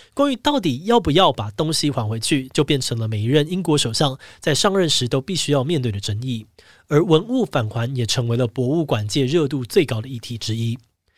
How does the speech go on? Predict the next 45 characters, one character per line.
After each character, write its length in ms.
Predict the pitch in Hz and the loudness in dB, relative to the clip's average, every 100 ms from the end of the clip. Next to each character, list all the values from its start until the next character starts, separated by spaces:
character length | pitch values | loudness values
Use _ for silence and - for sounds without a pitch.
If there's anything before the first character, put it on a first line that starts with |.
| _ _ - | _ _ -2
诶， 140 | 170 - _ _ | -2 -4 _ _
那 80 | 277 | -4
虽 140 | - | 0
然 120 | 294 247 - | 2 0 2
大 160 | 269 | 2
英 120 | 269 208 | 2 4
博 120 | 190 | 4
物 80 | 196 | 4
馆 160 | 151 | 2
目 160 | 180 254 | 2 0
前 180 | - 127 | 0 0
还 120 | 131 | 0
没 100 | 147 | 0
有 80 | 123 | 2
归 160 | 147 | 2
还 100 | 131 | 2
文 220 | 113 95 | 0 -2
物 140 | 113 123 | -2 -4
哦， 200 | 95 - - | -4 -8 -2
不 100 | 135 | 2
过 80 | 143 | 4
根 120 | 151 | 2
据 80 | 160 | 0
统 180 | 123 | -4
计， 200 | 104 156 | -2 -2
其 180 | 151 160 | 0 2
实 80 | 151 | 2
有 100 | 160 | 2
超 240 | - 175 | 2 2
过 200 | 175 196 - | 2 0 0
一 140 | 143 | -4
半 240 | - 226 | 0 2
的 120 | 165 143 | 2 0
英 160 | 233 233 | -2 2
国 160 | 180 | 2
民 160 | 139 127 | 2 0
众 120 | 147 | 0
都 100 | 147 | 0
觉 160 | 131 110 | 0 -2
得 180 | 113 113 _ - - | -2 -4 _ -20 -4
大 160 | - 165 | 0 2
英 80 | 165 | 2
博 120 | 135 | 0
物 60 | 135 | 0
馆 180 | 131 | 0